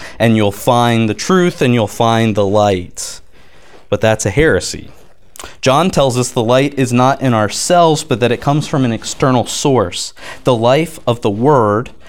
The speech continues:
brings light which shines, and the darkness did not and cannot overcome it.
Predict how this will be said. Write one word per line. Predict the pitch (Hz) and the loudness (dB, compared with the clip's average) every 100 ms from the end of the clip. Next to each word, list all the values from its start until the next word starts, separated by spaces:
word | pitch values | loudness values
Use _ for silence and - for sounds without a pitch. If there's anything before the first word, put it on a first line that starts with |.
| - - | -12 0
brings | 135 131 123 | 2 2 0
light | 113 131 143 139 | 0 2 2 0
which | 123 117 | -2 -2
shines, | - 135 127 135 147 | 0 0 2 0 -2
and | 123 | -2
the | 113 110 | -2 2
darkness | 117 117 135 123 | 0 2 -2 -4
did | - 135 147 | -2 -2 0
not | 147 147 139 | 0 0 -2
and | 101 95 | -6 -10
cannot | - 151 143 135 127 - | -6 -2 0 0 -2 -2
overcome | 113 110 120 - 95 | -4 -2 -4 -2 -4
it. | 85 | -4